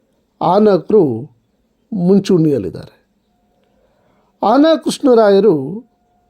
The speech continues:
ಮಿಂಚು ಅನ್ನುವಂಥ ಕಥಾ ಸಂಕಲನವನ್ನು ಸಂಪಾದಿಸ್ತಾರೆ. ಕಾಮನಬಿಲ್ಲು, ಕಣ್ಣಾಮುಚ್ಚಾಲೆ, ಕಿಡಿ,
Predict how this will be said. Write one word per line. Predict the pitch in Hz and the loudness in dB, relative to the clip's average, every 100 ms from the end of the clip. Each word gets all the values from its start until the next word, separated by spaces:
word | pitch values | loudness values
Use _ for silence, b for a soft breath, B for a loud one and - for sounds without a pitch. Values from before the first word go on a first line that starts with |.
| - | -12
ಮಿಂಚು | 247 170 175 240 285 285 262 247 233 220 | -6 -2 0 2 2 2 0 2 0 0
ಅನ್ನುವಂಥ | 254 208 202 190 170 | 0 2 2 2 0
ಕಥಾ | 180 - 160 233 247 | -2 -2 -2 0 0
ಸಂಕಲನವನ್ನು | 220 190 175 160 147 226 220 127 113 123 _ _ _ _ _ _ _ | 0 0 0 0 0 0 -2 -4 -8 -14 _ _ _ _ _ _ _
ಸಂಪಾದಿಸ್ತಾರೆ. | - - 196 170 156 127 123 - - - - _ _ _ _ _ _ _ _ _ _ - | -8 -2 0 0 -2 -4 -10 -16 -18 -18 -20 _ _ _ _ _ _ _ _ _ _ -6
ಕಾಮನಬಿಲ್ಲು, | 170 190 190 170 151 143 160 190 208 - _ _ _ _ _ _ _ _ _ - | -2 0 2 0 -2 -4 -4 -4 -6 -12 _ _ _ _ _ _ _ _ _ -4
ಕಣ್ಣಾಮುಚ್ಚಾಲೆ, | 180 190 196 180 156 - 151 139 160 185 196 196 _ _ _ _ _ _ _ _ | 0 2 2 0 -2 -4 -4 -2 -2 -2 -2 -8 _ _ _ _ _ _ _ _
ಕಿಡಿ, | 208 208 190 165 175 196 | -2 2 2 2 0 -4